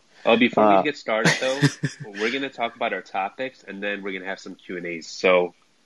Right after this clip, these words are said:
Speaker 1: um, we'll let you guys up once we're done talking. We have, like, a couple of topics to discuss about, and then you guys could come up.
Speaker 2: The question is, how is Dan Campbell different from Matt Patricia?
Speaker 1: Yes.
Speaker 2: They're literally different in every single aspect of, of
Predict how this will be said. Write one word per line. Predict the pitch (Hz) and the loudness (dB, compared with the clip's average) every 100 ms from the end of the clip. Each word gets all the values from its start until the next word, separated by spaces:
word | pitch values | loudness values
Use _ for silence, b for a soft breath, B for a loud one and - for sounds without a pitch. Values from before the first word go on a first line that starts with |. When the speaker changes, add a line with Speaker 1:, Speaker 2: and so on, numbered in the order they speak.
| _ _ _ - | _ _ _ -6
Speaker 1:
um, | 90 90 87 85 | -2 0 0 0
we'll | 95 107 | 2 4
let | 113 123 | 2 2
you | |
guys | 110 98 | 0 0
up | 98 98 | -2 -4
once | 98 98 | -6 -10
we're | 101 | -10
done | 92 85 | -10 -10
talking. | - 87 - | -6 -6 -4
We | 92 | -4
have, | 95 | -4
like, | 92 _ | -8 _
a | |
couple | 95 90 | -10 -8
of | 90 | -8
topics | - 90 87 - | -8 -8 -8 -14
to | - | -14
discuss | - - 87 92 | -12 -8 -8 -4
about, | 87 90 - _ _ _ _ _ _ _ - | 0 0 -2 _ _ _ _ _ _ _ -2
and | 95 | 2
then | 98 | 4
you | 98 | 4
guys | 92 87 | 4 2
could | - | -6
come | - 92 80 | -10 -8 -8
up. | 82 _ _ b b b _ _ _ _ - | -10 _ _ b b b _ _ _ _ 2
Speaker 2:
The | 143 | 2
question | 139 - 143 - 147 | 4 4 4 6 4
is, | 123 | 6
how | 131 135 | 4 4
is | 127 | 2
Dan | 127 123 127 | 2 2 0
Campbell | - 123 123 | -2 -2 0
different | - 120 131 117 | 0 -2 -4 -6
from | 107 107 | -2 2
Matt | 107 - | 0 0
Patricia? | - 117 - 139 143 _ _ _ _ _ | -2 0 2 0 0 _ _ _ _ _
Speaker 1:
Yes. | 110 107 - - - - - _ - | 2 2 2 -6 -20 -20 -20 _ -10
Speaker 2:
They're | 143 139 139 | 0 6 8
literally | 131 139 135 117 | 8 8 8 6
different | 104 135 123 117 | 4 2 2 0
in | 110 | 2
every | 117 117 107 | 2 2 -2
single | 127 117 117 | -4 0 0
aspect | - 98 107 - 98 - | 2 2 2 0 -2 0
of, | 107 107 107 104 | -2 0 -2 -2
of | 107 | -2